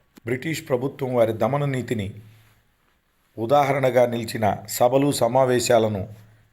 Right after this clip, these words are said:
నిషేధించడాన్ని వ్యతిరేకిస్తూ తెనాలిలో మండల కాంగ్రెస్ సభను జరిపి, ఆరు నెలలు జైలు శిక్షను రాయవేలూరులో అనుభవించారు.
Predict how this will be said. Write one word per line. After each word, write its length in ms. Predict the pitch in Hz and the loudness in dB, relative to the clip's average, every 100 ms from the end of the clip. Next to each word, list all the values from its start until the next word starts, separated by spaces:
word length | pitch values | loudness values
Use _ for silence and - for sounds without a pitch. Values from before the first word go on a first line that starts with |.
| _ - | _ -12
నిషేధించడాన్ని 1200 | 110 110 156 143 131 127 - 117 120 110 101 95 - - _ _ _ | -8 -2 -2 0 -2 -4 -8 2 2 2 -2 -6 -10 -20 _ _ _
వ్యతిరేకిస్తూ 800 | 113 113 143 135 127 - 160 160 - _ _ _ - | -4 0 0 0 -4 -8 -10 -10 -14 _ _ _ 0
తెనాలిలో 520 | 113 139 151 147 143 | 2 4 4 4 2
మండల 320 | 123 113 135 | 2 2 2
కాంగ్రెస్ 480 | 139 120 123 127 120 | 2 2 0 -2 -4
సభను 280 | 123 110 110 | -4 -4 -2
జరిపి, 480 | 104 - 160 170 - _ _ _ _ - | -2 -2 -6 -10 -14 _ _ _ _ -4
ఆరు 220 | 98 127 | 0 2
నెలలు 340 | 127 127 147 151 | 2 0 0 0
జైలు 260 | 110 139 | -2 -2
శిక్షను 420 | 135 139 - 135 120 | -2 -4 -4 -4 2
రాయవేలూరులో 800 | 110 135 139 135 135 120 120 | 2 4 2 0 -2 -2 0
అనుభవించారు. 600 | 107 101 113 110 - 95 | 0 0 -2 -2 -2 -2